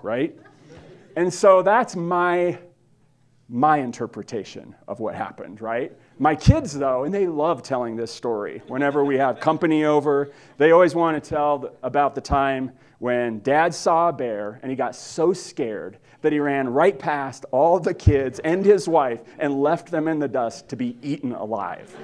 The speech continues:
right? So here we have, we have two very different versions of the same event that actually happened, right? And in one of the versions, I'm a hero,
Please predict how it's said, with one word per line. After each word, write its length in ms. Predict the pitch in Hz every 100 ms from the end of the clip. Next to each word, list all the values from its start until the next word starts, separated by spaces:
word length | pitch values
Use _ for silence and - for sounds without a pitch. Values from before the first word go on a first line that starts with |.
| -
right? 340 | 120 135 147 - - - - - -
So 200 | - 226
here 180 | 196 233
we 120 | 247
have, 440 | 220 196 175 147 - _ -
we 100 | 170
have 140 | 170
two 240 | 170 - 233
very 440 | 165 226 220 202
different 580 | 180 196 196 175 160 - -
versions 1000 | 120 180 226 240 165 139 123 127 127 - - - -
of 200 | 151 131
the 80 |
same 680 | 139 - 170 160 151 135 113 - _ _ _
event 540 | 135 123 170 160 98 -
that 140 | 117
actually 400 | 123 123 - 113
happened, 580 | 107 117 107 85 - 98 _ -
right? 400 | 117 135 170 - - - _ _ -
And 600 | 160 156 151 135 - - _ _ _
in 340 | 165 165 165 151 -
one 240 | 156 285
of 140 | 302
the 100 | 185
versions, 720 | 151 165 160 160 165 165 151 - _
I'm 160 | 202 214
a 60 |
hero, 600 | 214 311 392 170 107 82